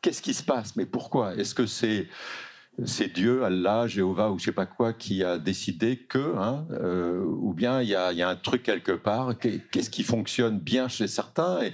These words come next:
et pas bien chez d'autres ? Vous voyez que c'est une question intéressante.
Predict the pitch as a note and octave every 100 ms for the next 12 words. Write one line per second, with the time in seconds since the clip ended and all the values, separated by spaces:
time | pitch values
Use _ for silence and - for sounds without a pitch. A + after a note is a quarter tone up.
0 | D#3 D#3 - - F#2 F#2 E2 B2 A#2+ A2+
1 | F#2+ D2+ - - - E2 F#2+ A#2 - -
2 | C#2 C2+ - - _ _ _ _ _ _
3 | - - - - - - - - - F#2+
4 | C#3+ C3+ G#2+